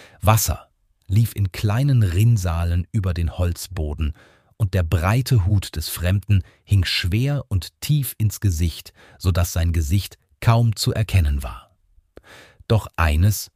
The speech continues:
fiel John sofort auf: der altmodische Western-Stil der Kleidung. Seine Augen verengten sich,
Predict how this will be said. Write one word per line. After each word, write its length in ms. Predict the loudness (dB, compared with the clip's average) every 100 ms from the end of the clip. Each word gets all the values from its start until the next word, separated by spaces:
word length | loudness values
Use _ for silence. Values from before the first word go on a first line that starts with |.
| _
fiel 260 | -2 2 2
John 280 | 2 2 2
sofort 460 | 0 0 -2 0
auf: 420 | 0 0 -2 -8 _ _ _ _ _ _ _ _
der 140 | -10 -6 -2
altmodische 840 | 0 2 2 2 2 -2 -2 -2
Western-Stil 1120 | 0 2 2 0 -2 -2 -2 -4 -2 0 -4 -4 -4
der 100 | -2
Kleidung. 520 | 0 -2 -4 -8 -12 _ _ _ _
Seine 300 | 0 0 2
Augen 320 | 2 2 2
verengten 560 | 2 0 0 -2 0 -4
sich, 380 | -4 -8 -16